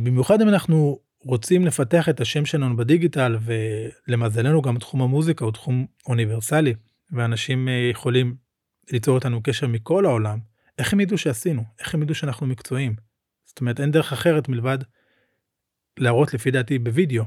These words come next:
כי היום אנשים גם פחות, אה, מסתמכים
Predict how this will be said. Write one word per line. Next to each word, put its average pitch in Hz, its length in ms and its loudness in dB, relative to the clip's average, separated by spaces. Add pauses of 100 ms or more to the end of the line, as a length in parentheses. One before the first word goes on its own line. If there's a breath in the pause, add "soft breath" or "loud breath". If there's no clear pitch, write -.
(320)
כי - 100 -8
היום 127 160 -2
אנשים 127 400 -4
גם 123 260 -6 (280)
פחות, 135 460 -2
אה, 135 220 4
מסתמכים 131 540 -2